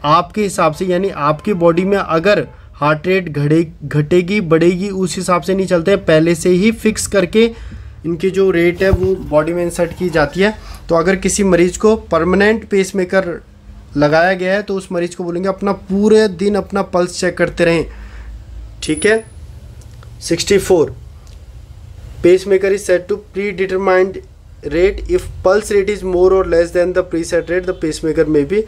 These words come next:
malfunctioning। तो इसको हम पहले से ही prefix करके डालते हैं भाई, सेवेंटी टू beat per minute। अब अगर मरीज ने अपना पूरे दिन का record किया और पाया कि उसका तो सिक्सटी एट beat per minute भी हुआ है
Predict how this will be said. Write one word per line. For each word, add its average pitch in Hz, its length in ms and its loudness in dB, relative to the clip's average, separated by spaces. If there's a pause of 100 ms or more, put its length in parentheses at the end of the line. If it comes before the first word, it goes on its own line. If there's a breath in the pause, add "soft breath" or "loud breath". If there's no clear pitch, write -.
(300 loud breath)
malfunctioning। 131 680 0 (340 loud breath)
तो 160 80 -4
इसको 160 260 0
हम 175 100 2
पहले 165 240 2
से 180 140 2
ही 196 80 4 (100)
prefix 185 440 0
करके 175 280 -2
डालते 165 300 0
हैं 196 100 -2
भाई, 185 120 0
सेवेंटी 160 360 0
टू 175 140 0
beat 170 280 0
per 170 140 2
minute। 190 340 2 (460 loud breath)
अब 175 160 2
अगर 190 260 2
मरीज 180 360 2
ने 196 100 0
अपना 190 260 -2
पूरे 196 340 2
दिन 196 200 -2
का 190 140 0
record 180 380 2
किया 196 180 2
और 196 120 4 (100)
पाया 170 280 2 (420 loud breath)
कि 196 60 -4
उसका 190 280 -2
तो 208 160 -4
सिक्सटी - 400 0
एट 208 200 4
beat 202 280 -4
per 202 120 2
minute 196 280 0
भी 202 140 -4
हुआ 190 240 2
है 127 120 0